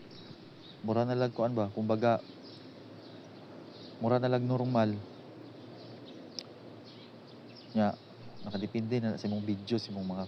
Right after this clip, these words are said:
content. Mao gina ginaingon gani. Napa man ka sa stage sa zero from scratch, i-experiment yun unsa imong content, unsa imong kuan. Nya,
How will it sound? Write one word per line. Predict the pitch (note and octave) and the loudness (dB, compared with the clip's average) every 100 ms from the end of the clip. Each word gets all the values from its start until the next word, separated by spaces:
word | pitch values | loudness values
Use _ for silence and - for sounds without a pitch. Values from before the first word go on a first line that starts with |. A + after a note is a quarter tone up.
| - | 2
content. | A2 A2 - A2+ A2+ A2 - A2 | 2 0 0 2 2 0 -2 4
Mao | A#2 | 4
gina | A#2+ B2 | 4 2
ginaingon | A#2 A#2+ A#2+ A#2+ | 2 2 2 2
gani. | A#2 A2+ G2 - - - - - - - - - - - - - - - - - - - - - - | 4 4 2 -4 -16 -16 -16 -16 -16 -18 -18 -18 -18 -18 -16 -16 -16 -16 -18 -18 -18 -18 -18 -18 -18
Napa | - A2 A2+ A#2 | 2 4 4 4
man | A#2+ | 4
ka | A#2 | 2
sa | A2+ A#2 A2+ | 4 6 6
stage | A2+ - A#2+ | 4 4 4
sa | - A#2 | 4 -2
zero | - B2 A#2 | 4 6 6
from | - A#2 A2+ | 4 2 2
scratch, | - A2 G#2 - - - - - - - - - - - - | 2 4 4 0 -6 -6 -8 -10 -16 -16 -14 -14 -14 -10 2
i-experiment | A#2+ A#2+ - C#3 C#3 C#3+ | 2 4 2 4 4 2
yun | C3 A2 A#2 | 2 2 2
unsa | B2+ | 2
imong | A#2+ A#2+ A2+ | 2 0 0
content, | A2+ A2+ - B2+ B2+ | 0 0 0 0 0
unsa | - G#2+ A2+ | -4 -2 0
imong | A#2 A#2 | 0 2
kuan. | B2 A2+ A2+ A2+ - - - - - - - | 6 6 6 2 -6 -16 -18 -18 -18 -18 -10
Nya, | - A#2 | 2 4